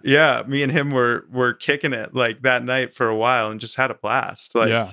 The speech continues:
Speaker 1: it was a
Speaker 2: yeah.
Speaker 1: lot of fun. W-, do you know what happened with my, I got stuck at this bar with, like, my credit card.
Speaker 2: Oh, yeah, I remember that. That was just after,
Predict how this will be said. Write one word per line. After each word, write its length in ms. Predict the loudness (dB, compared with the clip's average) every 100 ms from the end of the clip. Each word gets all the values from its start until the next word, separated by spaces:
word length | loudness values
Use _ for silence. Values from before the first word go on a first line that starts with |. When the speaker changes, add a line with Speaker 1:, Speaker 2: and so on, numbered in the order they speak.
| -6
Speaker 1:
it 60 | 0
was 120 | 0
a 20 |
Speaker 2:
yeah. 60 | 2
Speaker 1:
lot 100 | 0
of 60 | 0
fun. 240 | 0 0
W-, 180 | -4 -10
do 260 | -8 -2
you 100 | 2
know 120 | 2 2
what 160 | 0
happened 380 | 0 -2 -2 -4
with 160 | -4 -2
my, 360 | -2 -2 -6 -14 _ _ _ _ _ _
I 160 | 0 2
got 180 | 0 -2
stuck 340 | -2 -2 -2
at 100 | -2
this 140 | -2
bar 540 | 0 -2 0 0 -2 -6 _
with, 260 | -2 0 0
like, 200 | -2 -2 _
my 240 | -6 -6 -8 _
credit 380 | -2 0 0 -2
card. 500 | 0 0 0 -2 -8 _ -20 -20 -14 -2
Speaker 2:
Oh, 220 | 2 2
yeah, 380 | 2 0 2 0
I 60 | 0
remember 280 | 0 2
that. 160 | 2 2
That 80 | 2
was 120 | 0
just 240 | 0 0
after, 280 | 2 0 2